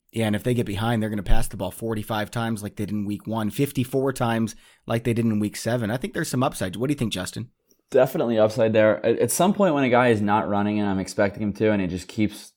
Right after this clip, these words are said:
Speaker 2: not running, a-, at some point I start to think, "Okay, well, there must be a reason. Like, he must be injured or something." And so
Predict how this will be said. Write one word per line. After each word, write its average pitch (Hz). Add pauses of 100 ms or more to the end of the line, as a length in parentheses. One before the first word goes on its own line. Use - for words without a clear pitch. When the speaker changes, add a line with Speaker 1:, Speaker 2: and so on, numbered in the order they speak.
Speaker 2:
not 107
running, 107
a-, 90
at 117
some 151
point 147
I 107
start 107
to 98
think, 101
"Okay, 95
well, 87
there 92
must 110
be 90
a 87
reason. 85
Like, 85 (100)
he 98
must 101
be 87
injured 104
or 90
something." 98
And 92
so 107